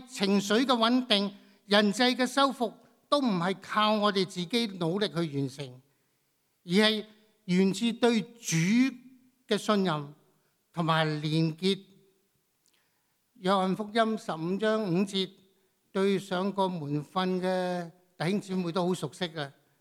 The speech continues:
嗰句金句，佢句係點？大家可能都仲記得。「我是葡萄樹，你們是枝子，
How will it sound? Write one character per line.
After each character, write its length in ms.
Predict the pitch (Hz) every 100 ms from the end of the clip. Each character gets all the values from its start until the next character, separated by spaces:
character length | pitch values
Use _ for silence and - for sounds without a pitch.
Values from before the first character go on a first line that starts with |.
| _ _ _ _
嗰 200 | - 220 214
句 160 | 196
金 260 | 196 220 214
句， 340 | 190 180 180 170
佢 100 | 170
句 100 | 180
係 480 | 185 160 156 143 156
點？ 280 | 143 170 196
大 140 | 170 139
家 240 | 185 175
可 80 | 160
能 160 | 139
都 80 | 127 160 143
仲 240 | - 135
記 160 | 151 143
得。 200 | 170 147 _ _ _ _ _ _ _ _ _ _
「我 320 | 160 170 254
是 480 | - 233 214 196 190
葡 220 | - 165
萄 180 | 170 165
樹， 400 | - 196 170 156 - _ -
你 140 | 196
們 240 | 226 185
是 200 | 147 202
枝 340 | 185 - 262 254
子， 400 | 165 175 214